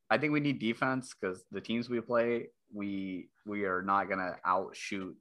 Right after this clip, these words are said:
the Chiefs. Like, honestly, we're not gonna outshoot them. So we have to try to somewhat shut them down and have, play our own game. So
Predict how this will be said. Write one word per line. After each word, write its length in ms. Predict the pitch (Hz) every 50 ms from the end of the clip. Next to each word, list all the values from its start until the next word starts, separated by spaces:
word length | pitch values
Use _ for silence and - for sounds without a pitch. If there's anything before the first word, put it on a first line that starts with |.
| _ _ _ _ _ _ _ -
the 100 | 101 92
Chiefs. 600 | - - - 104 90 78 71 67 - - - - - _ _ - -
Like, 260 | 104 107 107 107 -
honestly, 340 | 98 101 95 95 95 - 95
we're 100 | 92 95
not 100 | 95 98
gonna 120 | 104 98 92
outshoot 360 | 90 87 - - 104 98 -
them. 180 | - 85 82 101
So 100 | - 98
we 80 | 95 98
have 140 | 95 92 -
to 60 | -
try 220 | - - 98 92 90
to 220 | 85 92 - - - _ _ _ _ _ _ _ _ _ _ _ _
somewhat 380 | - - 120 110 107 101 92 -
shut 200 | - 104 98 -
them 120 | 101 95 92
down 280 | 95 92 92 92 90
and 100 | 87 90 - - - -
have, 300 | - 101 98 - - -
play 140 | 107 98 95
our 120 | 90 87
own 200 | 90 92 95 95
game. 320 | - 85 85 82 82 - -
So 280 | - 92 82 85 98